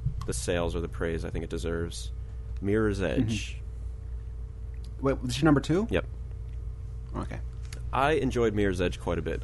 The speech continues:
Speaker 1: I think it did. Yeah, it, there were some problems with it, uh, but at the same time, it was very ambitious. It was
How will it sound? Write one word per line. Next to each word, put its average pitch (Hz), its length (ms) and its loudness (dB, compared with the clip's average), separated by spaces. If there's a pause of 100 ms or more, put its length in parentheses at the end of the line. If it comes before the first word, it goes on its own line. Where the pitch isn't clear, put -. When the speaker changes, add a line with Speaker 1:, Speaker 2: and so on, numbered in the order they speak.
Speaker 1:
I 101 60 0
think 131 160 0
it 120 100 0
did. 101 320 4 (1200)
Yeah, 139 340 6
it, 123 280 2
there 123 100 4
were 120 80 4
some 110 160 0
problems 101 460 4
with 101 120 2
it, 107 120 4 (200)
uh, 95 240 6
but 95 100 0
at 92 80 -2
the 101 60 0
same 107 200 4
time, 98 380 4 (100)
it - 40 2
was 90 140 0
very 104 340 4
ambitious. 90 520 0
It 85 100 0 (160)
was - 340 -4